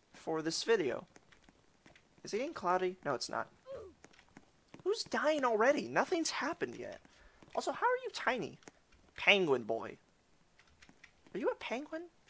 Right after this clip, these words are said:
You do not look like a penguin. You look like... I don't even know what you look like. I, I, I honestly cannot tell. No, you're just a tiny person. Well, that's gonna be it for today's video. Hope you all enjoyed that. Uh, oh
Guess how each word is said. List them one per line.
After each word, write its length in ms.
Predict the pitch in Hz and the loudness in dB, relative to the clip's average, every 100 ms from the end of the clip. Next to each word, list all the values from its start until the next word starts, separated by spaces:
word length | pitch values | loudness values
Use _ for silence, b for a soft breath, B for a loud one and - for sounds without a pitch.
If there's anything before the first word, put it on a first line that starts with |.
| - _ _ - _ - | -20 _ _ -20 _ -12
You 100 | 302 | -6
do 60 | |
not 300 | 131 147 - | 2 2 2
look 140 | 156 - | -8 -8
like 160 | 135 - | -10 -10
a 40 | |
penguin. 520 | - - 120 117 117 | -12 -8 -8 -8 -10
You 140 | 127 180 | -8 -8
look 160 | - | 2
like... 320 | 202 135 - - _ _ _ _ _ _ _ _ _ _ _ _ - - | 6 6 4 -20 _ _ _ _ _ _ _ _ _ _ _ _ -8 -2
I 60 | |
don't 100 | 180 | 0
even 140 | 127 117 | 0 -2
know 120 | 123 | -4
what 120 | 120 | -4
you 80 | 120 | -6
look 200 | 113 - | -6 -6
like. 180 | 120 131 | -6 -4
I, 100 | 131 | 0
I, 160 | 135 | 2
I 200 | 131 131 131 | 2 2 2
honestly 340 | 131 123 123 | 2 2 -6
cannot 280 | - - - | -6 -8 -8
tell. 320 | 143 117 120 - - _ _ - - - _ | -4 -4 -4 -16 -20 _ _ -20 -20 -20 _
No, 60 | 165 | -2
you're 160 | 226 220 | 0 0
just 200 | 226 214 | 2 0
a 60 | |
tiny 440 | - - 185 220 185 | 2 4 4 4 -4
person. 540 | - 190 - - 117 - - _ _ - - _ - _ - - - _ - - _ - - b b b b b b | -2 -2 -2 -8 -10 -16 -20 _ _ -20 -20 _ -20 _ -14 -14 -16 _ -20 -20 _ -16 -16 b b b b b b
Well, 200 | - 359 359 | 12 12 12
that's 240 | 240 254 | 8 8
gonna 160 | 247 226 | 4 4
be 120 | 214 | 4
it 80 | - | 4
for 80 | |
today's 260 | 185 185 160 | 6 6 8
video. 200 | 147 135 | 8 8
Hope 180 | 208 233 | 8 6
you 80 | 208 | 6
all 80 | 170 | 6
enjoyed 300 | 151 131 120 | 4 2 4
that. 280 | 120 107 | 4 4
Uh, 500 | 165 170 160 156 151 - | 8 10 10 8 6 6
oh 160 | 349 | 6